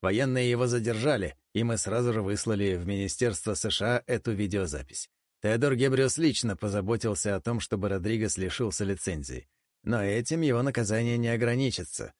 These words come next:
Сами понимаете, он несколько раз нарушил устав группы двенадцать, подверг риску коллег.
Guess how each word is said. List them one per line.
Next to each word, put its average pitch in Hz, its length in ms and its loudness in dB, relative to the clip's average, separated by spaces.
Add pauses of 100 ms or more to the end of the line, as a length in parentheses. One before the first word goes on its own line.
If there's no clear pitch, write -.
(100)
Сами 117 280 0
понимаете, 92 680 -4 (260)
он 101 220 0
несколько 110 480 0
раз 104 220 0
нарушил 107 520 0
устав 110 480 -2
группы 107 380 -2
двенадцать, 110 680 -4 (220)
подверг 107 560 0
риску 110 400 0
коллег. 120 520 0